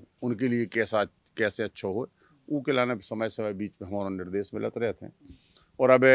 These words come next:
जैसे आपने देखो ही है कि पहले ऊ गइयों के लाने जो गौशालाएँ हैं, लगभग इक्कीस सौ नब्बे गौशालाएँ अब हमारी चल रही हैं, जो रजिस्टर्ड हैं, वैसे जो अलग चला रहे, वे अलग हैं।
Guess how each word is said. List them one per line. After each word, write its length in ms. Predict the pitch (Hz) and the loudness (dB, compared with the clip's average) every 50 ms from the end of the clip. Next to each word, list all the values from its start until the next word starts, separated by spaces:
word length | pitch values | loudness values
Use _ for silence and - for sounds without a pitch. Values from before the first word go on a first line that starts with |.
| 127 123 110 | 8 6 6
जैसे 280 | 120 120 113 - 131 | 4 2 2 4 4
आपने 200 | 123 117 107 113 | 2 2 2 0
देखो 360 | 113 113 127 120 - 120 117 113 | -2 0 0 0 0 -2 -2 0
ही 100 | 113 110 | 0 0
है 100 | 113 110 | -2 0
कि 240 | 95 117 113 107 | 0 2 0 0
पहले 420 | 101 - _ _ - 117 117 117 120 | 0 -4 _ _ 0 2 2 4 2
ऊ 260 | 120 117 117 117 - - - _ _ - - | 2 0 -2 -4 -6 -8 -14 _ _ -14 -6
गइयों 360 | 101 92 113 110 113 117 113 | -2 0 0 2 2 0 -2
के 120 | 98 113 | -2 -2
लाने 600 | 110 107 104 107 110 113 113 110 110 107 104 98 90 | -2 -2 -2 -2 -2 -2 -4 -4 -4 -4 -6 -8 -10
जो 260 | 76 - - 98 98 | -12 -12 -10 -8 -6
गौशालाएँ 640 | 87 104 110 107 - 110 101 98 101 104 104 104 98 | -2 -2 -2 -2 0 0 0 2 2 2 2 0 0
हैं, 300 | 90 101 98 98 - - _ _ - - - - - _ _ _ _ _ - - - _ _ - | -2 -4 -4 -6 -6 -8 _ _ -20 -20 -20 -20 -20 _ _ _ _ _ -20 -20 -20 _ _ -4
लगभग 420 | - 110 110 110 120 123 123 - - _ _ _ _ - - - | 0 0 4 6 6 6 4 4 0 _ _ _ _ -20 -12 -8
इक्कीस 360 | 131 113 - - 143 139 123 - | -8 -2 2 4 4 4 4 4
सौ 120 | 147 135 | 4 4
नब्बे 360 | 120 131 127 117 113 131 135 | 6 6 4 4 6 4 6
गौशालाएँ 760 | 113 120 120 127 120 107 - 117 110 110 110 110 113 110 110 | 8 8 6 6 4 2 2 4 4 6 6 6 6 6 4
अब 100 | 107 104 | 4 2
हमारी 360 | 104 104 98 101 101 101 101 95 | 0 -2 -2 -2 -2 -2 -2 -2
चल 220 | 78 - 127 139 | 0 2 2 2
रही 160 | 139 127 113 | 2 2 2
हैं, 80 | 107 101 | 0 0
जो 220 | 98 107 107 104 | 0 0 2 4
रजिस्टर्ड 440 | 123 131 123 - - 123 104 85 80 | 4 4 4 2 2 2 2 2 2
हैं, 80 | 95 101 | -2 -4
वैसे 280 | 104 123 123 - 135 | -2 -2 -2 -2 -2
जो 160 | 131 135 135 | 0 0 2
अलग 220 | 135 127 131 135 117 | 4 4 4 4 4
चला 240 | - 139 127 131 131 | 4 4 6 6 8
रहे, 140 | 127 127 | 8 6
वे 120 | 123 127 135 | 6 6 6
अलग 220 | 139 135 110 82 | 6 6 4 2
हैं। 160 | - 69 69 | 0 -8 -20